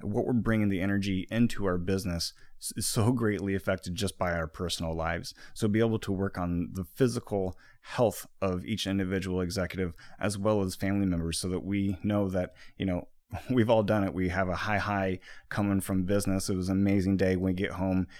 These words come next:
and literally our spouse just slams us, bringing us back down.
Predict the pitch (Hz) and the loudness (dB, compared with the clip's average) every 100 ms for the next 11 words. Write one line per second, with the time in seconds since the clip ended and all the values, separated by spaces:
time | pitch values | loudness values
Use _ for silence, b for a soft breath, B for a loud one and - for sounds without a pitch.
0 | B B 92 90 90 85 101 107 98 101 | B B -2 2 0 0 0 2 4 4
1 | 98 95 92 90 95 90 - 95 90 - | 4 2 0 0 0 0 -2 0 0 -4
2 | - 90 - - 82 92 87 87 82 76 | -4 -4 -2 -4 -4 -2 -2 -2 -2 -6
3 | - 85 98 98 107 98 95 85 90 90 | -6 -2 2 4 4 4 2 2 2 2
4 | - 87 82 78 | 0 -2 -2 -4